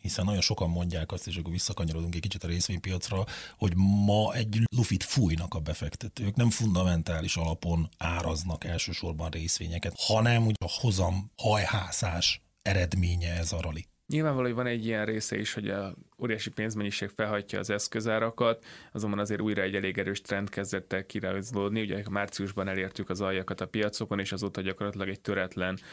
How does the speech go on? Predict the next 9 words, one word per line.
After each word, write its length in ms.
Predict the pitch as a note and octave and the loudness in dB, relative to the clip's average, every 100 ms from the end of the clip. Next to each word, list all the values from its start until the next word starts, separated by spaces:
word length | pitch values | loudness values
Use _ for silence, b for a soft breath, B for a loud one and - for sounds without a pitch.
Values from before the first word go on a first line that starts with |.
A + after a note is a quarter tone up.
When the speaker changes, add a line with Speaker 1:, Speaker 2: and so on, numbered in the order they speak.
| B | B
Speaker 2:
sőt, 220 | - F#2 | -4 -4
történelmi 560 | - A2 - A2 G2+ G#2+ | 0 0 0 -2 -2 0
emelkedést 640 | G#2 F#2+ - F#2 G2 - | 0 -2 -2 -2 -2 -2
látunk, 440 | G2+ G#2 A2+ A2 | -2 0 -2 -2
tehát 200 | G#2+ F2+ | -4 -4
azért 220 | F#2 F#2+ G2 | -4 -2 0
látjuk 360 | A2 - - | -2 -4 -4
azt, 220 | F#2 - | -2 -2
hogy 280 | - G2 F#2+ | -2 -2 -2